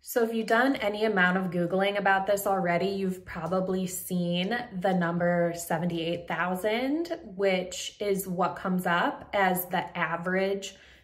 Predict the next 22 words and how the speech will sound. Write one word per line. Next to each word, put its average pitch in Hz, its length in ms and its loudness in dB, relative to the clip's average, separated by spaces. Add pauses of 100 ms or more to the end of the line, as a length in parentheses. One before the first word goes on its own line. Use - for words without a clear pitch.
(140)
therapist 185 600 -2
salary, 190 580 2
but 202 500 0 (460)
it 190 140 -4
doesn't 196 300 -2
tell 196 200 -2
us 190 180 -2
anything 190 600 0
about 175 720 0 (640)
job 269 340 8
setting, 254 480 8
location, 226 920 4
how 233 400 0
many 185 220 2
years 185 360 0
in 185 100 -2
the 180 80 -2
field 202 600 2
that 190 480 2 (480)
person 190 480 -2
is 180 320 0
working. 185 760 0